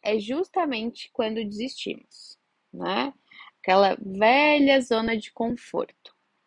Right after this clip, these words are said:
Pra que algo realmente aconteça na nossa vida, é preciso tomar uma decisão, é preciso partir pra um plano de ação, a gente precisa realmente agir. Não dá pra pensar demais, não, porque senão as desculpas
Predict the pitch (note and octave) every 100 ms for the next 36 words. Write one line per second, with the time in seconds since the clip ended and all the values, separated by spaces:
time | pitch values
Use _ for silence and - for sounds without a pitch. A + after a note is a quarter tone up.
0 | _ _ _ _ _ _ _ _ _ _
1 | - C4 C4+ C#4 D#4 F#4+ D#4 C4+ A#3 B3+
2 | D4+ C#4 A#3 A#3+ A#3 G#3 G3+ G3 G#3 G#3+
3 | G3 F#3 F3+ E3+ E3 G#3 F#3+ D#3+ - _
4 | _ _ _ _ _ _ F#3 G3 G#3 G#3
5 | G3+ G3+ - G#3+ G3 G3+ G#3 G3 A3 A3+
6 | G3+ G3 G3 E3+ D#3+ _ _ _ _ -
7 | - F3+ - G#3 G#3 G#3 G3 F#3 - G#3
8 | - G3+ G3 - G#3 A#3 C4 G#3+ G#3+ A#3
9 | A#3 - E3+ D#3+ E3+ F3 - F#3+ F#3+ G3
10 | G3 G3+ G3 G3 G3+ A3 - - G#3+ B3+
11 | A#3+ G#3+ A3 F#3+ _ _ _ _ F#3 G3+
12 | G#3 C#4 D4 C#4 B3+ B3 - A#3+ A3+ A3
13 | A3+ G#3 G#3+ G3+ E3+ D#3 D#3 _ - -
14 | F#3 F#3 F3 F3+ G3+ G#3 G3+ - F3+ G#3
15 | A#3